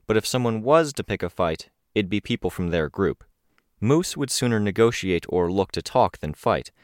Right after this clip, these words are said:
and he'd only really fight if he thought he needed to or if he was certain he could win.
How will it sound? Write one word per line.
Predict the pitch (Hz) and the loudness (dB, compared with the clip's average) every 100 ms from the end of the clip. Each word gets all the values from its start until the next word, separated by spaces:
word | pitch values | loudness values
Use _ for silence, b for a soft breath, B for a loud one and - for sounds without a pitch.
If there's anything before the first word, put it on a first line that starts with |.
| b b | b b
and | - 104 | -4 0
he'd | 143 | 2
only | 160 135 | 2 2
really | 123 110 | 0 0
fight | 92 - 123 87 | -2 0 0 0
if | - | -4
he | 92 | -2
thought | 107 90 | 2 2
he | 92 85 | 0 -2
needed | 98 87 76 | -2 -2 -4
to | - 73 95 | -4 -2 0
or | 87 76 | 0 0
if | 76 | -2
he | 85 80 73 | -4 -6 -6
was | 80 | -8
certain | - 120 78 80 | -2 0 0 -2
he | 80 | -6
could | 78 | -6
win. | 92 120 67 | -2 -2 -2